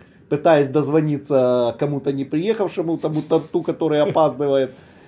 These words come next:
Speaker 1: или еще что-то.
Speaker 2: Но смотри, это мое мнение, да, э, опять же, я говорю, как, как мне комфортно, но я знаю своих коллег, которые даже, опять же, если там кавер-группа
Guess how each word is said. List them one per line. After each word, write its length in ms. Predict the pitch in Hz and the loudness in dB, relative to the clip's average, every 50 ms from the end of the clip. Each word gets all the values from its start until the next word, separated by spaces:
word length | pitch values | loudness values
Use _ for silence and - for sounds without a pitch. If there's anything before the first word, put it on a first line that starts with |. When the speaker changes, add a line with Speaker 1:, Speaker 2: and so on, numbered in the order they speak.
| _ | _
Speaker 1:
или 180 | - 143 156 165 | -2 2 4 4
еще 280 | 156 151 151 - 160 127 | 4 4 2 2 0 0
что-то. 380 | 117 - - 107 90 - - 98 98 | 0 -2 -6 -8 -8 -8 -10 -12 -12
Speaker 2:
Но 360 | 117 120 131 147 160 170 160 | -12 -12 -10 -10 -10 -12 -12
смотри, 280 | - 147 151 151 185 143 | -14 -14 -10 -8 -6 -6
это 160 | 123 123 139 139 | -6 -6 -4 -4
мое 220 | 160 165 170 151 | -2 0 0 0
мнение, 440 | 131 131 135 131 120 113 107 104 104 | 0 -2 -4 -4 -4 -4 -6 -8 -8
да, 600 | 101 110 120 135 135 135 135 104 104 123 120 117 | -10 -8 -8 -6 -6 -6 -6 -6 -8 -10 -10 -10
э, 20 | 113 | -10
опять 280 | 113 - 127 120 113 | -10 -10 -10 -10 -10
же, 140 | 101 104 107 | -12 -12 -10
я 120 | 113 123 | -8 -8
говорю, 220 | 123 131 131 139 131 | -8 -8 -8 -8 -8
как, 200 | - 127 117 107 - | -10 -10 -14 -14 -14
как 180 | - 139 131 - | -12 -12 -10 -6
мне 140 | 139 143 131 | -4 -4 -4
комфортно, 640 | 135 120 107 92 - 120 107 101 95 107 101 98 98 | -4 -6 -10 -10 -10 -10 -10 -10 -12 -14 -14 -14 -12
но 160 | 104 113 117 | -12 -10 -8
я 140 | 127 135 135 | -6 -6 -6
знаю 440 | 131 139 139 131 123 117 120 - - | -4 -4 -4 -4 -4 -6 -8 -10 -12
своих 280 | - - 127 117 - | -14 -12 -12 -12 -10
коллег, 320 | - 127 117 135 170 180 - | -10 -10 -10 -10 -10 -12 -14
которые 340 | - 120 - 131 123 123 117 | -16 -14 -12 -10 -10 -8 -8
даже, 300 | 110 127 127 - 127 117 | -8 -8 -8 -8 -8 -8
опять 260 | 113 - 127 120 117 | -8 -8 -8 -8 -8
же, 140 | 104 110 107 | -10 -10 -10
если 260 | 107 104 110 117 - 117 | -8 -8 -10 -10 -10 -10
там 220 | - 120 110 110 | -10 -10 -10 -8
кавер-группа 880 | - 135 127 123 123 123 113 113 123 127 127 117 - 123 117 110 107 | -8 -8 -8 -8 -8 -10 -10 -10 -10 -10 -10 -12 -10 -10 -10 -8 -8